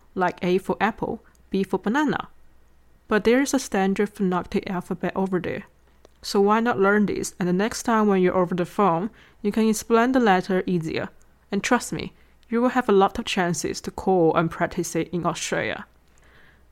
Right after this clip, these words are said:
And here's the standard phonetic alphabet list I found on australian police dot com. A for Alpha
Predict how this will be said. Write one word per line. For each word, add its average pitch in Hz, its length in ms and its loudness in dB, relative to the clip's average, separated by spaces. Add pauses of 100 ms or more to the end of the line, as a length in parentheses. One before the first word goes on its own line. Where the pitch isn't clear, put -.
(100)
And 196 140 0
here's 269 300 2
the 302 100 2
standard 214 460 2
phonetic 180 580 0
alphabet 185 420 -2
list 175 480 -2
I 180 160 2
found 190 520 -2
on 180 300 2
australian 208 640 0
police 180 420 0
dot - 260 -4
com. - 320 -6 (1160)
A 247 300 2
for - 360 2
Alpha 170 600 -2